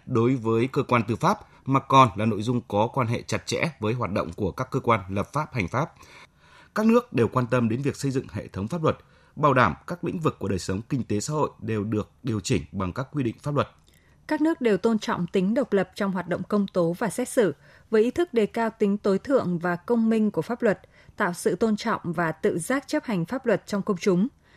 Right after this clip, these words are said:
Speaker 2: Trong hệ thống tư pháp của các nước đều tôn trọng tối đa nguyên tắc xét xử hai cấp.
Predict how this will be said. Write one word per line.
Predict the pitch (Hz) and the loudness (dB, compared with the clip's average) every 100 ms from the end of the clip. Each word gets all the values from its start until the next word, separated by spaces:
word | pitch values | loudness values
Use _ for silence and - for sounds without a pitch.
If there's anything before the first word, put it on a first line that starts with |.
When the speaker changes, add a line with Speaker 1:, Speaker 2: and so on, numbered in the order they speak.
| - - | -20 -20
Speaker 2:
Trong | - 277 247 | -4 -2 0
hệ | 254 | 0
thống | 202 202 | 0 0
tư | 262 | -2
pháp | - 294 320 | 0 -2 2
của | 220 | 0
các | 175 247 | 2 2
nước | 277 320 330 | 2 2 2
đều | 208 | -2
tôn | 175 208 | 2 0
trọng | - 226 | 0 -6
tối | - 185 | 0 0
đa | 190 233 | 0 0
nguyên | 214 214 | 2 0
tắc | 190 277 - | 0 -6 -4
xét | 311 | -6
xử | - 220 | 0 0
hai | 180 190 | 2 0
cấp. | 269 | 0